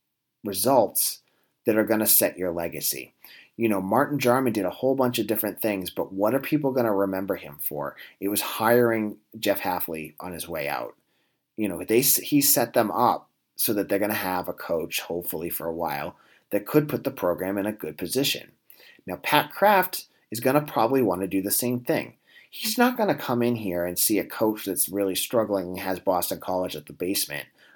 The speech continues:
of the A C C every year and say, "Oh, yeah, let's give him a, let's give him an extension. That's, that's the right thing to do." I know people like to call Boston College lazy and all this other stuff, but be realistic here.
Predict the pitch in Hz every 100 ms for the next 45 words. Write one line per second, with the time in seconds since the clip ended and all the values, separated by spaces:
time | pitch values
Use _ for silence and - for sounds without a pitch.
0 | - 87 95 90 - 85 - 104 92 76
1 | 76 71 71 - _ - 85 101 - 135
2 | 107 - - 160 135 139 147 170 127 110
3 | - 123 - 185 160 117 92 - 90 85
4 | 80 78 _ _ - 110 - 123 117 107
5 | 90 87 82 76 73 73 67 - _ -
6 | 110 143 175 190 185 170 143 123 - 104
7 | 98 90 - 82 87 87 82 65 76 90
8 | 90 90 - - _ - 87 90 85 90
9 | 95 - 104 101 - - _ _ _ _
10 | 120 117 113 - _ _ _ _ _ _
11 | _ _ - - 214 202 170 117 101 -
12 | 85 - 57 55